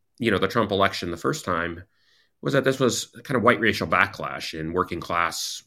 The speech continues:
white communities in the upper Midwest. Um, but it's really turned into something broader than that and not really about racial backlash. It's turned into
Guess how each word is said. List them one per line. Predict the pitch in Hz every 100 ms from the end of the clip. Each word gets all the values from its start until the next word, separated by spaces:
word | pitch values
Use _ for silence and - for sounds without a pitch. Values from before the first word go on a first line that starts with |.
| _
white | 85 87 -
communities | 85 85 82 85 82 80 78
in |
the | 80
upper | 80 76
Midwest. | 76 80 80 - - - _ _ _ _ _ -
Um, | 104
but | 117
it's | 120 190
really | 294
turned | 247 160 123
into | 110
something | - 98 85 73 _ _ _
broader | - 92 95 87 78
than | 76
that | 76 78
and | 82
not | 92 76
really | 82 104 104 87 78
about | 69 85 82 71 -
racial | 80 78
backlash. | 76 76 - - 64 101 -
It's | 87 80 -
turned | - 95 87
into | 85 82 - 85 80